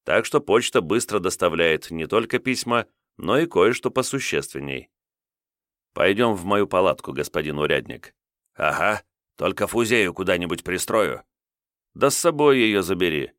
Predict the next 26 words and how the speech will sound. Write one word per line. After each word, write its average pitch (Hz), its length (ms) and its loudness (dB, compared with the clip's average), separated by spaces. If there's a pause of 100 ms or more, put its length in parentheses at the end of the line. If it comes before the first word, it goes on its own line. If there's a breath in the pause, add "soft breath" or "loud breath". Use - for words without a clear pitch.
(260)
За 107 220 2
столь 147 260 2
геройское 123 640 4
оружие 120 380 2
можно 110 380 2
выпить. 101 460 -4 (300)
В - 120 -16
меру, 127 240 2
конечно. 71 580 -4 (800)
Это - 320 -2
вы 143 120 4
правильно 127 440 2
заметили, 110 500 0
ваше 90 260 2
благородие. 87 680 0 (380)
Мера 151 380 2
и 143 60 6
порядок 113 560 2
должны 98 420 2
быть 123 180 2
всегда 87 480 0
и 104 60 2
во 87 140 0
всём. 107 400 0 (580)
Пятый 131 320 2
тост — 147 420 2